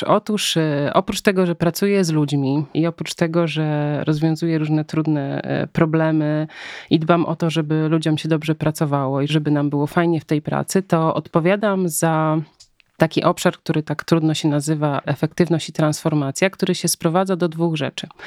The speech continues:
Mianowicie pierwsza grupa, mm, biznesów, którymi się zajmuję, to są zakupy i łańcuch dostaw. Zakupy, czyli sourcing, czyli rozmowy z dostawcami, łańcuch dostaw, czyli logistyka.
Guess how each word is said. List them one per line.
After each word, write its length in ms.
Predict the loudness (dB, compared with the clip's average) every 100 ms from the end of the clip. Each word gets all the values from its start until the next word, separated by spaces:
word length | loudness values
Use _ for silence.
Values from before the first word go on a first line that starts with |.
| -12 -12 -14 0
Mianowicie 840 | 2 4 2 -2 -2 0 2 0 -2 0
pierwsza 320 | 0 2 -2
grupa, 600 | 2 2 2 0 -2 -2 -4
mm, 400 | -4 0 0 2
biznesów, 420 | 2 2 0 -2
którymi 280 | -2 0 2
się 140 | 0 -2
zajmuję, 600 | 0 0 0 0 0 0
to 160 | -2 0
są 340 | 0 0 2
zakupy 580 | 0 0 -2 0 0 0
i 200 | 0 0
łańcuch 380 | 2 0 -2 -2
dostaw. 680 | 0 -2 -2 -2 -4 -8 -16 -14 -14 -2
Zakupy, 460 | 2 2 2 0 0
czyli 300 | 0 -2 0
sourcing, 600 | 2 2 0 0 0 0
czyli 300 | -2 0 2
rozmowy 460 | 2 2 0 0 -2
z 80 |
dostawcami, 880 | -2 -2 -2 -2 0 2 2 0 0 -6 -16 -4 2
łańcuch 440 | 4 4 2 0
dostaw, 400 | 2 2 0 -4
czyli 220 | -2 0
logistyka. 960 | 2 0 0 -2 0 0 0 0 0 -2